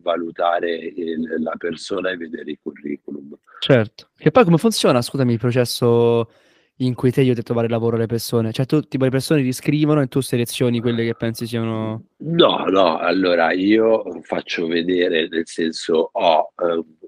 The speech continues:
Speaker 1: aziende che mi scrivono, che cercano personale, o condividiamo anche il, il cartello con su scritto "cercasi personale", cioè
Speaker 2: Ok.
Speaker 1: lo, lo faccio la foto io, tanti me-, ce li ritaggano, ok?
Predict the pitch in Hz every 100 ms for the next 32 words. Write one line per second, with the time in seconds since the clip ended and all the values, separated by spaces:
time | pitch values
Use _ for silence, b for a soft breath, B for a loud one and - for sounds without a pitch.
0 | - 85 85 82 104 107 107 104 98 90
1 | 90 - - 87 92 95 101 104 113 104
2 | 90 82 87 80 90 85 82 87 82 -
3 | 87 90 95 101 107 107 113 - 92 90
4 | 90 87 87 82 90 92 95 85 82 92
5 | 87 95 90 90 - 90 78 92 85 -
6 | 92 95 98 95 98 92 85 - 82 -
7 | 85 87 - 92 80 90 87 - 85 80
8 | 82 85 80 - 82 85 85 78 80 -
9 | 82 78 80 80 78 80 82 85 82 -
10 | 85 82 85 - 87 98 92 - 80 90
11 | 98 95 - 82 82 78 78 - 78 76
12 | 76 78 78 76 71 78 80 73